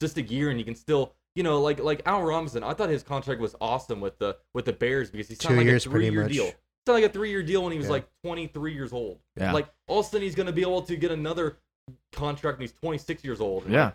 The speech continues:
Speaker 2: I,
Speaker 1: You know
Speaker 2: I,
Speaker 1: what I
Speaker 2: I
Speaker 1: mean?
Speaker 2: tweeted this the other day. Allen Robinson is going into his, it's either his, is it his fifth N F L season or his sixth?
Speaker 1: He's gone in his sixth.
Speaker 2: And he is twenty-four years old. Calvin Ridley is going into his second year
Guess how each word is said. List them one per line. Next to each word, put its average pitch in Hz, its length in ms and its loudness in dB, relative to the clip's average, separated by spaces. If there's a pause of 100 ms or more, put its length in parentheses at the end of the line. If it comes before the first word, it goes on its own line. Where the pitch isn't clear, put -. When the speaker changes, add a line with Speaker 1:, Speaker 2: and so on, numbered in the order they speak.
(180)
Speaker 2:
I, 120 120 4
Speaker 1:
You 127 60 6
know 127 60 6
Speaker 2:
I, 131 60 4
Speaker 1:
what 135 100 -2
I - 20 2
Speaker 2:
I 123 40 6
Speaker 1:
mean? 139 80 8
Speaker 2:
tweeted 139 260 8
this 120 120 2
the 123 100 2
other 113 120 6
day. 113 280 6
Allen 139 280 10
Robinson 127 400 8
is 123 100 2
going 120 200 4
into 117 240 0
his, 107 320 2 (460)
it's - 80 4
either 156 160 10
his, - 220 4 (100)
is 131 120 2
it 127 80 6
his 123 140 2
fifth 170 200 8
N 175 100 10
F 175 120 10
L 170 100 10
season 180 320 4
or 127 120 6
his 107 120 4
sixth? - 460 2 (360)
Speaker 1:
He's 117 180 -2
gone 120 160 2
in 113 100 0
his 98 200 -8
sixth. - 260 0 (100)
Speaker 2:
And 135 160 6
he 151 100 10
is 135 140 4
twenty-four 160 800 8
years 143 160 8
old. 127 260 8 (400)
Calvin 139 340 12
Ridley 139 240 12
is 127 100 8
going 127 220 10
into 127 220 6
his 110 120 6
second 143 500 6
year 107 320 4